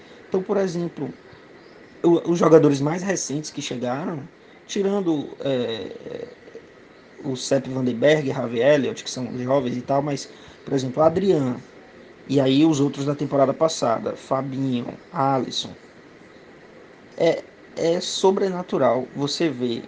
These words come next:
até pessoas mais retraídas como o Fabinho, por exemplo, que não é um cara tão expansivo assim, você não vê isso tanto nele, mas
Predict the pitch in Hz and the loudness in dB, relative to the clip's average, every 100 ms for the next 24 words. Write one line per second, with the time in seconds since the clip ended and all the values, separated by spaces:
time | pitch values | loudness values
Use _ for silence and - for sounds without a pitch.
0 | - - - - - - - 175 - 302 | -16 -20 -20 -20 -16 -6 -4 -4 -4 -4
1 | 185 170 175 185 180 185 175 160 160 143 | -4 -2 -4 -2 -2 -2 -2 -2 -4 -4
2 | 131 - 127 120 123 120 127 123 117 117 | -2 2 2 2 -2 -2 -2 -2 -2 -6
3 | 120 - 123 123 127 - 123 123 - 135 | -8 -8 -6 -4 -4 -4 -4 -4 -4 -4
4 | 131 - 117 120 - 123 113 - 120 117 | -4 -6 -10 -10 -8 -6 -6 -6 -6 -6
5 | 123 131 123 139 127 - - - 110 - | -6 -6 -2 0 0 -4 -10 -12 -12 -10
6 | 117 117 120 - - - 147 160 - | -8 -8 -10 -16 -20 -6 -2 -2 -4